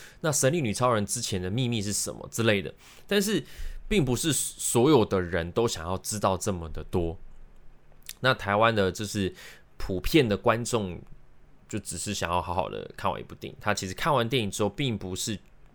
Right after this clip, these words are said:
就是那么想要了解这么多背景的一些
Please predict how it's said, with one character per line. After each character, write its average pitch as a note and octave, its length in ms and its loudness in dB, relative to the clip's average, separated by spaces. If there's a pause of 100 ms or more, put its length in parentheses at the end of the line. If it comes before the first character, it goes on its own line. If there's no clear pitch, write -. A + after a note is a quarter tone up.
就 - 120 -12
是 G2 260 -6
那 G#2 120 2
么 G2 120 2
想 - 320 -2
要 D#2+ 260 -4 (500)
了 F#2+ 220 4
解 G2 180 -2
这 G2+ 100 -4
么 F#2 120 -2
多 F2+ 160 -2
背 G2 240 -2
景 - 200 -12 (380)
的 F2 180 -6
一 F#2+ 80 -6
些 F2 640 -4